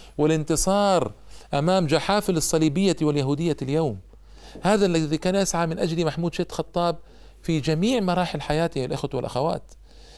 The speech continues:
حتى نفهم هذا يعني. و-، والعسكريون، نحن من مصلحتنا أن يقبل العسكريون، الجيوش العسكرية الإسلامية أن تقبل على الإسلام،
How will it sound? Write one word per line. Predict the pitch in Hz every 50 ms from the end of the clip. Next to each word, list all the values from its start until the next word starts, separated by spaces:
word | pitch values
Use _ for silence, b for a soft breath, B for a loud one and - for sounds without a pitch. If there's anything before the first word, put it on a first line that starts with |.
| B B
حتى | - 147 - -
نفهم | 151 196 196 - 185 151 135
هذا | 156 185 220 190 151 135
يعني. | 113 107 101 98 95 92 B B B B B B B
و-، | 139 127 131 135 135 - - 143
والعسكريون، | 131 127 123 127 - - - 147 135 143 151 170 196 208 208 190 185 - 151
نحن | 139 131 - -
من | 131 123
مصلحتنا | 127 120 - 147 131 - 208 220 - 214 208 190 185 175 165 156 156 B B B B B B B B
أن | 147 143
يقبل | 185 240 - - 180 190 175
العسكريون، | 156 143 147 147 - - - 156 147 156 165 185 180 170 156 139 - -
الجيوش | - 117 127 185 170 -
العسكرية | 156 143 135 - - - 151 160 151
الإسلامية | 135 - - 143 143 151
أن | 143 131
تقبل | 220 - - 190 180
على | 147 135 127
الإسلام، | - - - - 131 151 165 156 127 101